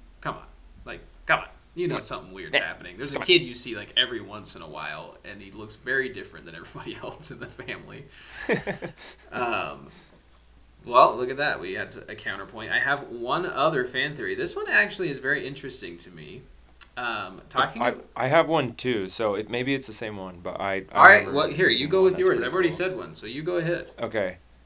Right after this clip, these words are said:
Speaker 2: So the one I heard, I don't know too much about it. I've just read, like, you know, a surface level of it. Um, and this is, like, s-, it's not really within the movies, kind of. I guess it's kind of the same thing as yours, but, um,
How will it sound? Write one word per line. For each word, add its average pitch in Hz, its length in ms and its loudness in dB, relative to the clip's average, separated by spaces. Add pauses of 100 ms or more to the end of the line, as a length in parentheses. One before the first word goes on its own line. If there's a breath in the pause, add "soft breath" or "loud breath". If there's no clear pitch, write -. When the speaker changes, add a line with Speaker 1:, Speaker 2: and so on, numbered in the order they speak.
(220)
Speaker 2:
So 139 500 2
the 131 120 0
one 156 220 4
I 120 240 4
heard, 135 460 -2
I 120 120 2
don't 165 160 2
know 160 160 0
too - 180 -6
much 123 180 -2
about 107 300 4
it. 110 100 4
I've 104 120 0
just 101 240 -8
read, 98 260 -2
like, 95 480 -6
you 107 100 -12
know, 92 280 -10
a - 60 -14
surface 95 460 -12
level 104 280 -4
of 104 140 -2
it. 113 200 -6 (180)
Um, 95 440 -4 (560)
and 113 200 -4
this 117 200 -2
is, 120 180 -4
like, 95 320 -2 (1040)
s-, - 320 -14
it's 131 220 -4
not 143 340 4 (100)
really 101 540 -4 (300)
within 107 400 -6
the 98 80 -6
movies, 95 400 -10
kind 107 240 -6
of. - 60 -16
I - 60 -6
guess 170 220 -2
it's - 140 -14
kind - 160 -12
of - 60 -20
the - 60 -18
same - 160 -16
thing - 180 -18
as - 120 -18
yours, - 240 -18
but, 113 220 0
um, 107 340 0